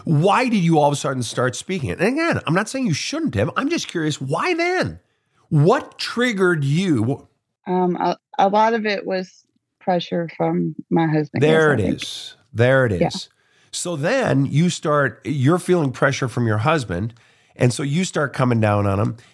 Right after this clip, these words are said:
Speaker 1: And, uh, now all of a sudden your son can't trust you. It used to be that he could trust you as a safe space, as someone who would listen and try to understand him. And now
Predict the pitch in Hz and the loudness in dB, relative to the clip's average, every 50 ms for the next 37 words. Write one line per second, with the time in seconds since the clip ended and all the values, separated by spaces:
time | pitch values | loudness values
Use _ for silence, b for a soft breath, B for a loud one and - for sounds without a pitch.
0 | b b _ - 123 127 127 131 131 131 127 127 123 127 127 120 110 120 143 196 | b b _ -2 0 0 2 2 2 2 2 2 2 2 2 2 2 2 2 2
1 | - - - 110 - 135 135 135 127 120 110 - 135 139 131 117 - 127 117 107 | 2 0 0 -2 -2 -2 -4 -2 -2 -2 -4 -4 -6 -6 -6 -4 -4 -4 -4 -2
2 | - 190 185 - - - 120 113 - _ _ _ _ _ _ _ _ _ _ - | -2 -2 -2 -2 -4 -10 -16 -16 -16 _ _ _ _ _ _ _ _ _ _ -2
3 | 143 135 147 175 196 185 - - 147 143 127 117 104 120 127 107 127 107 - - | -2 2 2 2 2 0 0 0 2 2 2 2 2 0 0 0 -2 -2 -2 0
4 | - 104 104 - - - 76 78 B B B B B B B B B - 123 127 | -2 -2 -2 -2 -8 -8 -10 -10 B B B B B B B B B 0 0 0
5 | 113 123 120 - - 143 135 143 117 - - - - 113 104 95 92 - - - | 0 -2 -6 -6 -6 -6 -6 -6 -6 -6 -8 -4 -2 0 0 0 0 -2 -2 -2
6 | 135 113 113 107 - - 127 127 123 120 120 113 107 - - - _ - 139 127 | 0 0 0 0 -2 -6 -4 -2 0 0 0 -2 -4 -6 -14 -14 _ -2 0 2
7 | 131 123 120 113 113 123 127 - - 120 117 113 113 - 113 104 101 101 - - | 2 2 2 2 2 0 0 -2 -4 -6 -6 -4 -4 -2 0 0 0 0 0 0
8 | 110 110 110 110 107 98 - - 117 117 113 101 101 98 - 104 104 98 98 110 | 2 2 2 2 0 0 0 0 2 2 2 2 0 0 0 -2 0 0 2 2
9 | 127 151 160 143 110 95 98 104 | 2 2 2 0 0 -2 -4 -6